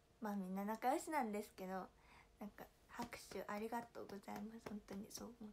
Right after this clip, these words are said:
当に拍手がすごかった。テントありがとうございます。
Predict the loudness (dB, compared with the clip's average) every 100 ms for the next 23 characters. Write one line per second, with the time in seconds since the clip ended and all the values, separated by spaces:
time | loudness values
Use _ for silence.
0 | -8 -6 -6 -8 -8 -8 -8 -8 -8 -10
1 | -8 -8 -10 -12 -16 -16 -20 -18 -18 -20
2 | -4 -2 2 2 4 6 6 4 0 2
3 | 2 2 0 0 -2 -6 -12